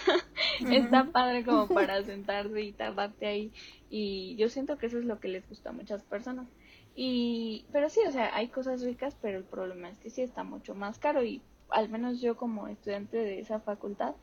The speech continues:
Speaker 1: muchas veces prefiero gastar en algo mucho más barato, eh, a ir a gastar, este, ahí en la, en la cafetería, pero también está muy bueno. Y, pues,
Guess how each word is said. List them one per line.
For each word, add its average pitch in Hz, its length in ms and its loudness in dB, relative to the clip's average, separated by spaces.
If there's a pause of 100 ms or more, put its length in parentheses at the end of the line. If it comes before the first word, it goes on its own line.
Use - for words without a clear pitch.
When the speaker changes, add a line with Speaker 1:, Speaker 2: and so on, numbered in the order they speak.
(800)
Speaker 1:
muchas 359 360 10
veces 269 300 4
prefiero 247 540 10
gastar 233 400 2
en 214 180 0
algo 208 540 0 (320)
mucho 240 360 4
más 196 280 -2
barato, 208 520 0 (800)
eh, 196 360 -6 (300)
a 196 280 2
ir 185 380 -6
a 196 160 -6
gastar, 180 440 -12
este, - 420 -18 (600)
ahí 196 320 -4
en 180 180 -12
la, 190 200 -10
en 196 120 -10
la 185 120 -8
cafetería, 220 520 -6 (380)
pero 202 180 -4
también 196 300 -10
está - 200 -14
muy 202 160 -6
bueno. 240 220 -2 (920)
Y, 339 480 6 (200)
pues, 269 300 4